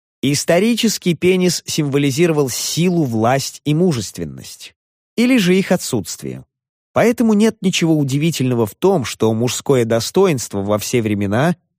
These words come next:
было предметом повышенного интереса и разного рода спекуляций. Половые органы некоторых людей стали темой для обсуждения благодаря известности их обладателей,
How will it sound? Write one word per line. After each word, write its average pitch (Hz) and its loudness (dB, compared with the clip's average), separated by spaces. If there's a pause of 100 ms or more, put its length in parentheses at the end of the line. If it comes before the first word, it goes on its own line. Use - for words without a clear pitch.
(120)
было 117 2
предметом 117 -2
повышенного 107 -2
интереса 101 -2 (240)
и 139 2
разного 113 0
рода 101 0
спекуляций. 131 -2 (720)
Половые 185 2
органы 170 2
некоторых 156 -2
людей 151 2
стали 135 0
темой 175 2
для 139 2
обсуждения 151 0
благодаря 131 0
известности 135 -2
их 147 -2
обладателей, 147 0